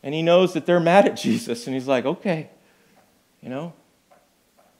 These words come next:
But in a moment of vulnerability, he puts out his withered hand.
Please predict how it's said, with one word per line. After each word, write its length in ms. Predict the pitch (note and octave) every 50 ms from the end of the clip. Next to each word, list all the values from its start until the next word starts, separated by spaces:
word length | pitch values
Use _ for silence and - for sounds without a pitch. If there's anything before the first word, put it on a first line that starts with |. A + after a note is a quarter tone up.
| _ _
But 120 | - C#3
in 100 | D3+ D3+
a 40 | D3
moment 300 | C#3+ C#3+ D3+ E3 D#3+ D3
of 80 | C#3 A#2+
vulnerability, 720 | C#3+ D3 D3+ D3+ C#3+ B2 A#2 C3+ C#3 D3 D3 C3+ A#2+ A2
he 100 | B2 A#2+
puts 360 | G#2+ - - D#3+ D3+ D3 -
out 160 | D#3 C#3+ C#3
his 100 | C3 G#2+
withered 300 | A2 A#2 C3+ C3+ B2+ A#2
hand. 360 | A#2+ B2+ A#2 A2 G2+ F2+ E2